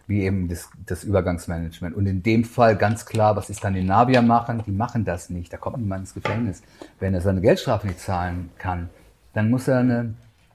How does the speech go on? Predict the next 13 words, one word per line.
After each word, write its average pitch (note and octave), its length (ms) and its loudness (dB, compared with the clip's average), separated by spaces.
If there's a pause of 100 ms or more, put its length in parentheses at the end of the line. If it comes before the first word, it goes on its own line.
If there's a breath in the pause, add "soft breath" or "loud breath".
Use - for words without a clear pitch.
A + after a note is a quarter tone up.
(240)
muss C#3+ 220 4
er D#3+ 60 2
Sozialstunden G3 760 -2
machen. F2+ 380 -8 (180 soft breath)
Das A#2+ 160 -2
bringt C#3+ 320 2
ihm E3+ 220 2
was G3+ 180 2
und G#3 80 2
das F3+ 120 -4
bringt F#3+ 180 -2
der F#3 80 0
Gesellschaft F3+ 560 -2